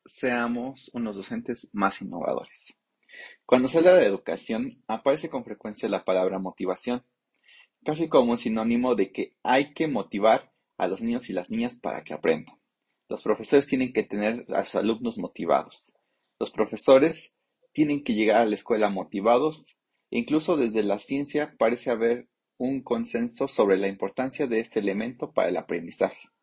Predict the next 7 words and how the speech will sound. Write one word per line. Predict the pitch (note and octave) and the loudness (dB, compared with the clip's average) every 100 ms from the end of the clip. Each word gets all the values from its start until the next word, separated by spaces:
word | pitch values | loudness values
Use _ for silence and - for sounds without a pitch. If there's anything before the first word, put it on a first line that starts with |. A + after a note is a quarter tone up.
| _ _ _ _ _ _ _ _ _ | _ _ _ _ _ _ _ _ _
como | A#2+ A2 G#2+ | 4 4 2
nos | G#2 - | -4 -2
cuenta | A#2+ B2 A#2+ F3+ | -2 -2 -2 -2
el | - G#2 | 0 2
autor | G2+ - A2+ A2 | 0 0 0 2
David | G#2 G#2 G#2 | 0 0 -6
Bueno | - G#2 G#2+ E3 - | -4 -2 0 -2 -6